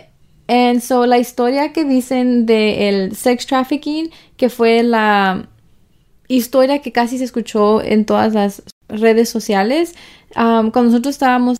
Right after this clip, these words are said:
investigando el caso, no salió mucha información de eso, entonces no fue ni confirmado um, ni, like, negado que pasó, so we're not too sure.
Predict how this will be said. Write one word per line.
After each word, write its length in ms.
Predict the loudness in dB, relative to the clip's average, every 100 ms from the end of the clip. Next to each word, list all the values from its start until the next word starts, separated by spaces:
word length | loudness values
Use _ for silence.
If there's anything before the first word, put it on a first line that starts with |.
| _
investigando 640 | -2 2 2 0 -2 0 -2
el 80 |
caso, 500 | 0 -2 -2 -2 -2
no 260 | 0 2 2
salió 320 | 2 -2 0
mucha 280 | 0 0 0
información 580 | -2 0 2 2 2 2
de 220 | 2 0
eso, 300 | 0 -2 -2
entonces 440 | -2 0 -2 -2
no 200 | 0 0
fue 220 | 0 -2 -2
ni 200 | -2 -2
confirmado 1040 | 0 0 0 -2 0 0 0 0 0 -2 -10 -20 -20 -20 -20 -6
um, 560 | -2 0 0 -2 -4 -4
ni, 560 | 2 4 4 2 -2 -6 _ _ _
like, 200 | -4 -2
negado 760 | 2 2 4 2 2 0 -4 -10 -20 _ _
que 120 | -4
pasó, 480 | -2 -2 -4 -4 -4
so 160 | -2 0
we're 200 | 2 2
not 240 | 0 -4
too 140 | -4 -6
sure. 380 | -6 -8 -10